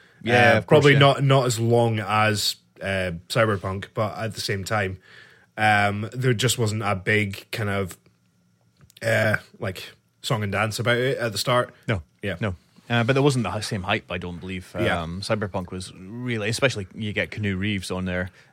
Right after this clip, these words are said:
Speaker 2: Oh, of
Speaker 1: Um,
Speaker 2: course.
Speaker 1: then,
Speaker 2: He's,
Speaker 1: um,
Speaker 2: he's so good in this. Like,
Speaker 1: Is he?
Speaker 2: so good. Like, I, like, I remember watching a review, like,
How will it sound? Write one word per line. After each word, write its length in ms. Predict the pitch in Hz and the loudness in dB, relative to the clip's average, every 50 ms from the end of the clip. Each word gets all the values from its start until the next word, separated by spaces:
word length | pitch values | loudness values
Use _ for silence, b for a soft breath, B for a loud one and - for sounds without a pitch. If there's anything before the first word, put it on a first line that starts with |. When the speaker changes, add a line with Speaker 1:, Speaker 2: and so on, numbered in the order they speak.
| b | b
Speaker 2:
Oh, 80 | - 143 | 4 4
of 200 | 135 120 110 95 95 | 4 6 4 2 2
Speaker 1:
Um, 40 | 98 | 2
Speaker 2:
course. 240 | - 131 123 - - | 2 2 2 2 0
Speaker 1:
then, 180 | 104 104 98 95 | -2 -2 -4 -4
Speaker 2:
He's, 680 | 95 92 - - - - - - - - 185 202 101 | -6 -8 -10 -12 -16 -16 -18 -12 -8 -6 -4 -2 -2
Speaker 1:
um, 320 | 98 98 98 98 98 95 B B B B B | -2 -2 -2 -4 -4 -8 B B B B B
Speaker 2:
he's 260 | B 180 196 190 - | B -6 -4 -2 -2
so 600 | - - - - - - - - 185 165 175 170 | -2 -2 -2 -2 -2 -2 -2 0 0 2 2 0
good 260 | 135 - 135 123 117 | 2 2 2 2 2
in 160 | 120 107 101 92 | 0 -4 -6 -8
this. 340 | 85 76 76 - - - - _ - | -10 -10 -10 -10 -10 -12 -12 _ -8
Like, 180 | 113 101 - _ - - | -8 -8 -8 _ -10 -4
Speaker 1:
Is 200 | - 214 214 185 | -2 0 0 0
he? 60 | 190 | 2
Speaker 2:
so 320 | - 214 202 185 180 165 | 4 6 6 8 8 6
good. 360 | 139 - 208 208 196 - - - | 6 4 0 0 -2 -4 -2 0
Like, 220 | 117 110 107 - B B B B B B | 0 0 0 -4 B B B B B B
I, 280 | 139 143 143 123 113 - _ - | 2 4 4 2 -4 -6 _ 0
like, 380 | 147 151 147 139 - - - - | 2 2 2 2 0 -6 -4 2
I 60 | 151 151 | 2 4
remember 300 | 151 156 175 175 170 160 | 4 4 4 4 6 6
watching 320 | 147 151 147 - 151 139 | 6 6 6 4 2 2
a 80 | 123 113 | 2 2
review, 580 | 113 107 98 107 117 120 117 113 110 101 92 - | 2 0 0 0 0 0 0 0 -2 -2 -4 -6
like, 340 | 113 117 107 101 95 - | -6 -4 -4 -4 -6 -10